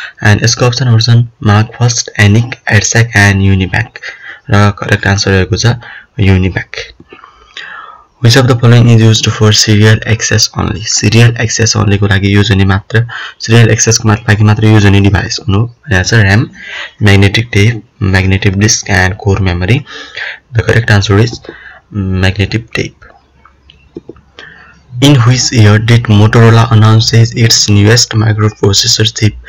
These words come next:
six eight zero four zero? कुन इयरमा चाहिँ माइक्रो प्रोसे-, अ, मोटोरोलाले, अ, उनको चाहिँ न्युएस्ट माइक्रोफोन, माइक्रो चिप्सहरू, माइक्रो प्रोसेसर चिप्सहरू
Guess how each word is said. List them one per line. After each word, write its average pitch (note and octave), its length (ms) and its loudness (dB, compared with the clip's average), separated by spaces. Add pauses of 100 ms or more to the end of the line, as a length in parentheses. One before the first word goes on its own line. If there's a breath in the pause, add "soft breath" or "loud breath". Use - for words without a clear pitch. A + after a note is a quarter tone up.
(440 loud breath)
six - 220 -2
eight A2 200 2
zero G#2 200 2
four G#2+ 260 -4
zero? - 220 -8 (300 loud breath)
कुन A2 160 2
इयरमा G2+ 280 2
चाहिँ A2 200 0
माइक्रो A2 320 2
प्रोसे-, - 320 -8
अ, F#2+ 180 -2
मोटोरोलाले, G#2 680 0 (540 loud breath)
अ, F#2 220 0
उनको G#2+ 240 2
चाहिँ G#2 200 2
न्युएस्ट A2+ 340 2
माइक्रोफोन, G2+ 580 -2
माइक्रो - 520 -4
चिप्सहरू, - 540 -2
माइक्रो G2+ 580 -4 (240)
प्रोसेसर G#2+ 380 -2
चिप्सहरू - 460 -4